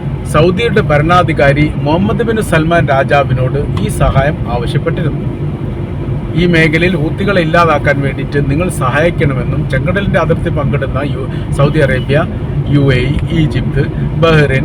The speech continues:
പോലുള്ള രാജ്യങ്ങൾ സഹകരിക്കുകയാണെങ്കിൽ വളരെ എളുപ്പത്തിൽ തന്നെ അവരെ ഇല്ലാതാക്കാൻ വേണ്ടി സാധിക്കും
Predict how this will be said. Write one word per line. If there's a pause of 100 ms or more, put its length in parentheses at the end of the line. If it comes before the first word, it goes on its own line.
(120)
പോലുള്ള
രാജ്യങ്ങൾ (340)
സഹകരിക്കുകയാണെങ്കിൽ (100)
വളരെ
എളുപ്പത്തിൽ
തന്നെ (100)
അവരെ
ഇല്ലാതാക്കാൻ
വേണ്ടി
സാധിക്കും